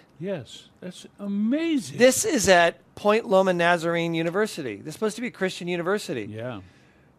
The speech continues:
Speaker 2: Uh, you know, I've heard it said, "Well, you know, that's, that's probably just the professor." Well, no, no. That university has an obligation to protect those kids. Parents are
Speaker 1: Absolutely.
Speaker 2: counting on it, and they need to fire that professor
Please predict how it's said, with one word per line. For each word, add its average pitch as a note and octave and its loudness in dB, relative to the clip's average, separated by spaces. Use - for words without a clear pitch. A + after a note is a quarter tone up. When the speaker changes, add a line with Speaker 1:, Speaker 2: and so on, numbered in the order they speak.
Speaker 2:
Uh, E3 4
you E3+ 0
know, D#3+ 2
I've D#3+ 0
heard F3 2
it D#3 -8
said, D#3 -6
"Well, F3 4
you F#3 -2
know, D#3+ 0
that's, F3+ 0
that's E3+ -2
probably D#3 0
just C3+ -10
the C#3+ -12
professor." D3 -4
Well, E3 -4
no, G#3 2
no. E3 0
That G3 4
university F#3+ -2
has E3+ -2
an E3 -2
obligation E3+ 2
to C3+ -14
protect D3+ -2
those C#3 -4
kids. B2 -6
Parents G3+ -2
are F#3+ 0
Speaker 1:
Absolutely. F#3+ -4
Speaker 2:
counting F3 -2
on C#3 -2
it, C#3 -6
and D3 -8
they D3 -4
need E3+ -4
to C#3+ -2
fire F3+ 2
that D#3 2
professor D#3 -4